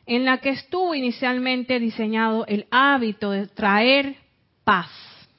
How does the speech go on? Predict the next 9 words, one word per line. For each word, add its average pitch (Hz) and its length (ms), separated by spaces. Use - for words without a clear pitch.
El 220 260
hábito 294 600
divino 269 520
de 247 120
pronunciar 233 1000
palabras 269 840
de 220 120
naturaleza 214 840
constructiva. 202 1300